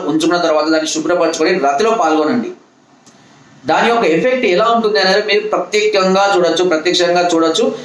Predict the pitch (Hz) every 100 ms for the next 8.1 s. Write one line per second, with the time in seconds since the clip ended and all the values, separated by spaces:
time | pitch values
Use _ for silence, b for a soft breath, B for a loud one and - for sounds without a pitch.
0 | B - 175 240 208 208 240 - 165 208
1 | 226 226 214 180 160 180 180 180 - 160
2 | 160 180 160 156 160 170 202 196 - 147
3 | 196 180 180 175 175 160 147 147 175 160
4 | 175 190 180 - 180 180 254 262 - 165
5 | 185 220 - 160 156 131 123 - - B
6 | B B 135 156 180 180 156 156 156 156
7 | - 143 151 139 135 135 139 127 123 104
8 | 101